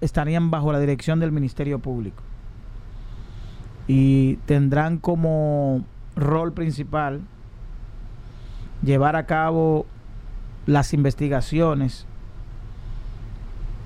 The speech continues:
de, en el lugar sobre los accidentes, recopilar todos los datos y elementos de pruebas relativos a la causa y circunstancias que generaron el accidente,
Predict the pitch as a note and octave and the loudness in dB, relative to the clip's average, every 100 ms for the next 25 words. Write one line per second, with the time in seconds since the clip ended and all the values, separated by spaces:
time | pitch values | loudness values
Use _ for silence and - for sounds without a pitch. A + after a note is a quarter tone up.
0 | - C#3 D3+ - E3 D#3 D#3+ F3+ D3+ C3+ | -2 4 6 6 6 6 6 6 4 4
1 | B2+ C3 - - - - C#3+ C3+ C3+ C3 | 2 -2 -6 -14 -16 -2 2 4 4 2
2 | B2 - C3 B2+ B2 - - - - - | 0 -2 -2 -2 -2 -4 -10 -12 -10 -10
3 | - - - - - - - - D3+ - | -10 -10 -10 -10 -10 -10 -2 4 4 2
4 | D#3 D3+ D3 E3 E3 E3+ E3+ E3+ B2+ D3+ | 0 2 2 2 0 2 4 2 2 0
5 | D#3+ E3 E3 - C#3+ C3+ C#3 D#3 D#3 E3 | 0 -2 -6 -2 0 2 2 2 2 0
6 | - C#3 - D3 D#3 D3+ C3+ C3 A#2+ C#3+ | 0 0 2 4 4 4 2 2 2 4
7 | D3+ C#3+ C3 C#3+ D#3 E3+ D#3+ C3+ C3+ C#3+ | 4 4 2 2 4 4 2 0 -2 -2
8 | B2 D3 D3 D3 C3+ C3 C3 C3+ C#3+ C#3 | 2 2 2 0 -2 0 0 0 0 2
9 | C#3 - C3+ D3 D#3 D3+ F3+ | 0 0 0 2 2 2 -2